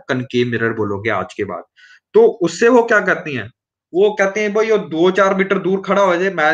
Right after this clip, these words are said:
अपनी जरा मेकअप कर लूं", ऐसा करती हैं? नहीं ना, तो वो अपने पास रखती है मेकअप मिरर को, ठीक है। इससे साइंस क्या बोल रही है, साइंस बोल रही है, फिजिक्स बोल रही है, जितना आप ऑब्जेक्ट, ऑब्जेक्ट कौन है यहाँ पे, आप, शीशा नहीं ऑब्जेक्ट,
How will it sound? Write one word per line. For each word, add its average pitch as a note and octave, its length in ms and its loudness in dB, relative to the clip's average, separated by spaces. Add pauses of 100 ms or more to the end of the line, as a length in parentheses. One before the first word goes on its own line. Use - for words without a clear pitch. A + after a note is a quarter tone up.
(120)
अपनी E3 280 -8
जरा D3+ 260 -2
मेकअप D3 360 -6
कर F#3+ 160 -4
लूं", F#3 80 -2
ऐसा E3 200 0
करती A3 320 -4
हैं? G#3 160 -8 (300)
नहीं D#3 200 -2
ना, C4+ 180 -2 (440)
तो D3 80 -6
वो F3+ 140 4 (140)
अपने F3 240 -4 (140)
पास C#3 300 2
रखती G3 240 -4
है A3 60 -4
मेकअप G3 360 -4
मिरर G3 220 0
को, G#3+ 240 -8 (360)
ठीक E3 200 -4
है। G3+ 120 -2 (400)
इससे G#3 320 4
साइंस F3+ 340 0 (160)
क्या F#3 200 4
बोल D3+ 300 0
रही A#2 240 -6
है, C#3 220 -6
साइंस B2 440 -10
बोल A2 200 -10
रही G#2 180 -10
है, B2+ 100 -6
फिजिक्स B2+ 420 -6
बोल A2 180 -6
रही G#2+ 140 -8
है, F#3 120 -6 (360)
जितना F#3+ 340 0
आप D#3 500 2
ऑब्जेक्ट, C#3+ 500 -2 (120)
ऑब्जेक्ट E3+ 340 -2
कौन F#3+ 220 2
है E3+ 80 2
यहाँ C#3+ 300 0
पे, G#2+ 100 -8 (120)
आप, G2+ 260 -8 (240)
शीशा B2+ 340 -2
नहीं E3+ 120 -2
ऑब्जेक्ट, C3+ 380 -4